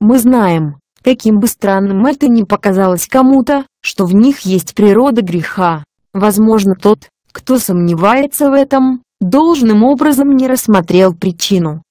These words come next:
раскрытую здесь, относительно того, почему никакие дела, совершенные до оправдания, не могут быть поистине благими. Аргумент таков: никакие дела не являются благими, если они не совершены так,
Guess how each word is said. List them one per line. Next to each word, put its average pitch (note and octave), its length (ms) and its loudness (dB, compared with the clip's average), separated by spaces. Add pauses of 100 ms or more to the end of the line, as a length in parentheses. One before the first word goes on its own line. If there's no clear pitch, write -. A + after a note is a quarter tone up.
раскрытую G3 640 0
здесь, E3 540 -2 (160)
относительно F#3+ 840 -2
того, G3 440 -2 (200)
почему G3+ 420 0
никакие F3+ 520 0
дела, D#3+ 440 -2 (140)
совершенные F#3+ 720 -2
до E3 120 0
оправдания, D#3+ 920 -2 (160)
не G#3 160 4
могут B3+ 360 2
быть C4+ 200 -2
поистине F#3+ 640 0
благими. E3 640 -2 (280)
Аргумент F#3 640 0
таков: F#3 500 -4 (200)
никакие F3+ 580 2
дела F3 320 0
не A3 140 2
являются A3+ 560 0
благими, F#3+ 580 0 (160)
если A3 380 0
они A3+ 240 2
не A#3 100 2
совершены A#3 640 0
так, D#3 480 -4